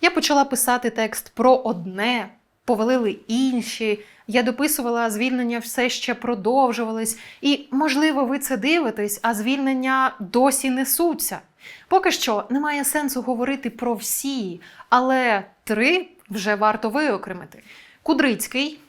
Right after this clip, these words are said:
тому що це тривожно. Шурма, тому що це тривожно і двозначно. А, здивувались? І Гізоуглава. Там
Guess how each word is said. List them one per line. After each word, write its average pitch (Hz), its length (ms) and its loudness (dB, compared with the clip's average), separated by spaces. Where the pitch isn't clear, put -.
тому 247 200 -2
що 254 180 -4
це 233 260 -4
тривожно. 208 840 -4
Шурма, 285 680 2
тому 285 200 0
що 277 160 -6
це 294 180 0
тривожно 262 760 2
і 226 180 -4
двозначно. 233 840 0
А, 233 680 0
здивувались? 196 800 2
І 311 120 4
Гізоуглава. 262 800 2
Там 233 340 4